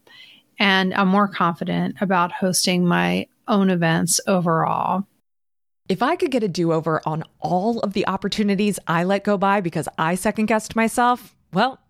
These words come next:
Speaker 2: <laughs> I'd probably be in a pretty sweet spot. Opportunities to speak up come our way for good reason. We have something valuable to say and a unique way of saying it. Trust yourself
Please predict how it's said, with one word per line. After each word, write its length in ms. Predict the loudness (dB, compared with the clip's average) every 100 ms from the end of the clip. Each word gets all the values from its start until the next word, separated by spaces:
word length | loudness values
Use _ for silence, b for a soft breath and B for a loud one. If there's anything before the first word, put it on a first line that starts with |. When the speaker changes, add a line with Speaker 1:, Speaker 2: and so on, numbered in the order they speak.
| _ -8
Speaker 2:
<laughs> 20 |
I'd 340 | -4 -2 -2
probably 460 | -2 -2 -2 -2 -2
be 280 | -2 -2 -2 -2
in 160 | -4 -2
a 120 | -4
pretty 680 | -4 -8 -8 -8 -4 -2 -2
sweet 540 | -4 -4 -2 -4 -8 -14
spot. 720 | -10 -8 -6 -4 -4 -6 -14 B B B B
Opportunities 760 | -2 -2 -2 -2 0 2 0 -2
to 120 | -6
speak 360 | -6 -2 -2 2
up 260 | 0 -2
come 280 | -6 -4 -2 -2
our 160 | -2
way 300 | 0 0 0 -4
for 180 | -4 -2
good 420 | 0 -2 -2 -2
reason. 420 | -2 0 -2 -6 B B
We 240 | -2 0 0
have 420 | -2 0 0 -2 -8
something 520 | -4 -4 -4 -8 -4
valuable 600 | -2 0 0 0 0 -2 0
to 120 | -2
say 360 | 0 0 0 0
and 120 | 0
a 40 |
unique 480 | 0 0 2 0 -2 -2
way 280 | 0 2 0
of 140 | -2
saying 400 | -4 -2 0 -2
it. 140 | -4 -6 -8 B B -6
Trust 480 | -2 0 -2 -4 -10
yourself 760 | -4 -2 -2 -4 -2 0 0 -2